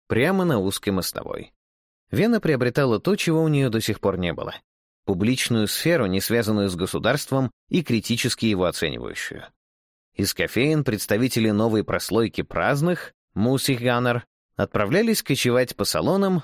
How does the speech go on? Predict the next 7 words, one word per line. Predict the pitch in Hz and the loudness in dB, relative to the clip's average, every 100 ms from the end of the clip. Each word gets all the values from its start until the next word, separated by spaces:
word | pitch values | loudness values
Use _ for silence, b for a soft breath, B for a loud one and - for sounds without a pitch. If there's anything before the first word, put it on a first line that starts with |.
| - | -4
ложам, | 87 92 156 151 156 151 | -2 2 2 2 2 0
театрам, | 139 87 95 135 127 127 123 - _ | -2 -2 0 0 0 0 0 -4 _
паркам | - 98 107 - 104 101 | -2 -2 -2 -2 -2 0
и | 135 | -2
собраниям | - 90 95 135 135 131 - | 0 0 0 2 2 0 0
учёных | 117 - 92 87 76 | -2 -2 -2 -2 -4
обществ. | - - - - - | -6 -8 -10 -14 -20